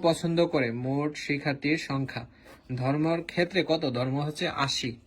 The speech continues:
আমরা আশি দ্বারা গুণ করব সাতশো বিশ কে, then তিনশো ষাট দ্বারা ভাগ করব। অ্যান্সারটা আমরা কত পাচ্ছি? অ্যান্সারটা আমরা পাচ্ছি তোমার একশো ষাট জন। ওকে, আরেকটা আছে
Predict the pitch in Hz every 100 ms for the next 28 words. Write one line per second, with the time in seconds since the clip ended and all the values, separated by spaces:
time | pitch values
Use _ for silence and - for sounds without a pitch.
0 | - - _ - _ - - _ _ -
1 | - - - - 123 120 131 - 147 156
2 | 175 123 117 127 139 143 127 120 - 135
3 | - 120 120 - - - - - - -
4 | 127 123 139 185 190 135 131 135 - 135
5 | 131 143 147 131 123 - 123 117 120 131
6 | 127 143 139 139 151 156 139 - 135 113
7 | - - - 131 135 156 151 160 156 151
8 | 147 139 - 170 170 139 135 151 202 -
9 | - - 127 - 151 143 - 131 139 175
10 | - - - - _ - - - - _
11 | 123 135 135 113 127 - 160 117 - -
12 | - _ 131 151 - 143 -